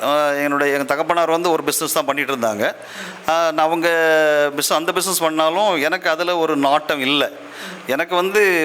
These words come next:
ஏதாவது ஒண்ணு சாதிக்கணும், ஏதாவது ஒரு துறையில சாதிக்கணும் அப்படின்ற ஒரு வெறி இருந்தது.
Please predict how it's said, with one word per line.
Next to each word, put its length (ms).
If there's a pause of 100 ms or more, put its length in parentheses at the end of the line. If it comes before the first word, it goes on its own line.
(120)
ஏதாவது 440
ஒண்ணு 160
சாதிக்கணும், 680 (600)
ஏதாவது 340
ஒரு 180
துறையில 400
சாதிக்கணும் 580 (400)
அப்படின்ற 460
ஒரு 180
வெறி 260
இருந்தது. 480